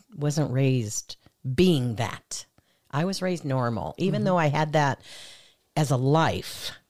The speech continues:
Speaker 1: I also had a regular life too, and that's how I viewed myself. So anyways, I asked, I told him who I was,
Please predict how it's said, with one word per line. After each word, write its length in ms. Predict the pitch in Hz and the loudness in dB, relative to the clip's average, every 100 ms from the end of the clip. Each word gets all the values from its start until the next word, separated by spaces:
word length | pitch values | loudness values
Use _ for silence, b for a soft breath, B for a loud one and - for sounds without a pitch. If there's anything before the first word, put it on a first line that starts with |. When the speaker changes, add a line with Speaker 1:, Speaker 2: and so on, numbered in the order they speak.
| - | -2
Speaker 1:
I 160 | 143 | 4
also 260 | 165 165 160 | 4 4 0
had 160 | 151 151 | -2 -2
a 40 | |
regular 600 | 131 127 147 143 139 127 | -4 -2 -2 0 -2 -2
life 300 | 123 120 117 | -2 -2 -4
too, 140 | - 160 | -4 -2
and 120 | 147 | -2
that's 280 | 151 156 - | -4 -6 -4
how 200 | 147 139 | 0 2
I 180 | 139 131 127 | 2 0 -2
viewed 320 | - 165 190 - | -2 0 0 -2
myself. 500 | 120 135 - - - | -6 -6 -6 -6 -4
So 180 | - | 0
anyways, 360 | 180 135 - - B B B B B B B | 2 0 -4 -10 B B B B B B B
I 300 | - 160 190 - | 0 2 2 0
asked, 320 | 170 165 - | 0 0 0
I 100 | 165 | 0
told 280 | 165 165 156 | 4 4 6
him 100 | 202 | 4
who 120 | 185 | 4
I 120 | 202 214 | 4 4
was, 580 | 143 120 123 170 - | 4 4 4 0 -4